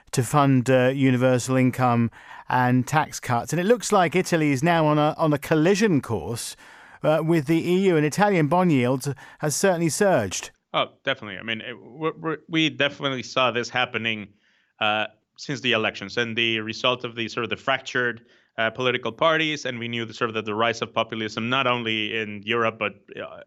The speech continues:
Speaker 2: all over the world, really. So what we're seeing is now that, uh, this, uh, budget is, I would say, is still slightly in line. So it's still, it's still not sort of the final word. It's still sort of, it could be massaged.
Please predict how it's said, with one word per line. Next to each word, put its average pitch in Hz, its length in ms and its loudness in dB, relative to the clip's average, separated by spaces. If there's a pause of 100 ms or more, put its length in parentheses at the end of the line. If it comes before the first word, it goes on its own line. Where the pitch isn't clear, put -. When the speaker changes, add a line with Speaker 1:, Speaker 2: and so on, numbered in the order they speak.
(160)
Speaker 2:
all 127 320 0
over 113 160 0
the 104 100 -2
world, 110 300 0
really. 110 360 -2 (320)
So - 160 -6
what 135 160 0
we're 143 80 -2
seeing 147 320 -2
is 135 180 -4
now 123 380 -2 (340)
that, 110 480 -2
uh, 107 320 -2 (720)
this, 120 760 -6
uh, 143 60 -10
budget 127 720 -2
is, 131 460 -4 (140)
I 170 100 0
would 226 140 -2
say, 208 180 2 (140)
is 156 140 -10
still 180 380 0
slightly 190 600 -2
in 156 140 -4
line. 143 300 2
So 151 140 -4
it's 127 120 -6
still, 147 200 -4 (100)
it's 143 120 -14
still 160 200 0
not 151 240 -2
sort 139 160 -4
of 123 40 -8
the 123 60 -6
final 139 340 0
word. 131 360 -2 (260)
It's 127 140 -8
still 139 240 -2
sort 135 200 -4
of, 127 60 -4
it 127 160 -4
could 127 160 -4
be 127 140 -2
massaged. 131 580 -2